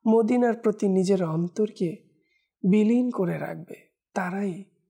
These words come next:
এই মদিনা শরীফের ফয়েজ বরকত অর্জন করতে পারবে। আলহামদুলিল্লাহ, আমরা মদিনা শরীফের সুন্দর সুন্দর দু তিনটি নাম শুনলাম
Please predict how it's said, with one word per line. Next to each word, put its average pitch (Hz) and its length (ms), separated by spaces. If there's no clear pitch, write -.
এই 196 160
মদিনা 160 460
শরীফের 185 560
ফয়েজ 180 540
বরকত 190 540
অর্জন 180 380
করতে - 300
পারবে। - 380
আলহামদুলিল্লাহ, 175 840
আমরা 156 420
মদিনা 180 420
শরীফের - 800
সুন্দর 220 400
সুন্দর 175 420
দু 170 120
তিনটি 180 440
নাম 147 280
শুনলাম - 720